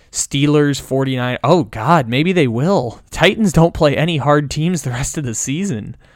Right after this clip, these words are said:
Oh, gosh, the Titans might get a top seed by default, and if they get Derrick Henry back, look, I mean, look out for them. But, uh, Titans,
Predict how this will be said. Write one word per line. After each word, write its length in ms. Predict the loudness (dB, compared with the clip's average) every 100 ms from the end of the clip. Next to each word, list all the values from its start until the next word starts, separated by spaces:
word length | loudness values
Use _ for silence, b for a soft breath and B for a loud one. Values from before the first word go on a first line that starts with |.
| b b b b
Oh, 160 | -2 0
gosh, 460 | 0 2 2 0
the 80 | -6
Titans 480 | -2 0 2 0 0
might 180 | 0 0
get 100 | -2
a 60 |
top 260 | 0 0 -2
seed 320 | -4 -6 -4
by 140 | -4 -4
default, 640 | -6 -6 4 6 4 0
and 80 | -10
if 100 | -2
they 140 | -2
get 160 | -2 -2
Derrick 240 | -2 -2
Henry 320 | -4 -4 -4
back, 360 | -2 -2 -4 -8 _ _ _
look, 280 | -12 -12 -10
I 40 | -10
mean, 340 | -8 -10 -12 -8
look 220 | -6 0
out 200 | -2 -2
for 80 | -6
them. 380 | -4 -4 -6
But, 320 | -8 -8 -8 B B B B B B -8
uh, 480 | -4 -2 -2 -4 -8 _ _ _ _
Titans, 640 | 0 2 0 -8 -8 -10